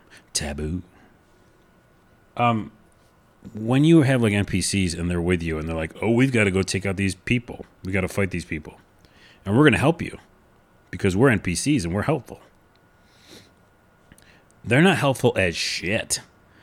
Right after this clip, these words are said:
because you end up killing everybody. The other day, I was with, I don't know, two, you know, muscular dudes. You know, they're the same size as me. They got weapons. They got armor.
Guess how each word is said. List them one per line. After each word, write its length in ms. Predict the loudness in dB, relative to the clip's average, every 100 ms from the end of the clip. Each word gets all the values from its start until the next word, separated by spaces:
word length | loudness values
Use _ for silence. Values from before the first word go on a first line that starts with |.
| _ _ _ _
because 600 | -2 2 2 4 2 -2
you 280 | 0 4 6
end 180 | 6 2
up 80 | 2
killing 240 | 2 2
everybody. 400 | 0 -6 -14 -16 -20 _ _ _ _ _ _ _ _ -20 _ _ _
The 100 | 2
other 160 | 6 6
day, 480 | 6 6 6 4 0 -8 -2
I 140 | 2
was 120 | 2
with, 240 | 2 0 -2
I 120 | -2 2
don't 80 |
know, 160 | 2 2
two, 540 | -2 0 4 4 4 -2 _ _ _ _ _ _ _
you 140 | -6 -2
know, 300 | 0 0 -2 _ _ _ _
muscular 680 | 2 4 4 0 2 2 4
dudes. 560 | 4 6 6 2 -6 -14 _ _ _ _ _ _ -6
You 100 | 0
know, 260 | 0 0 -4 _ _ _ _
they're 160 | 0 2
the 80 | 2
same 240 | 2 0
size 260 | 2 0 2
as 100 | 2
me. 220 | 4 4
They 100 | 4
got 160 | 2 0
weapons. 600 | 0 0 -2 -4 -6 -12 _ _
They 80 | -4
got 120 | 0
armor. 380 | 0 0 0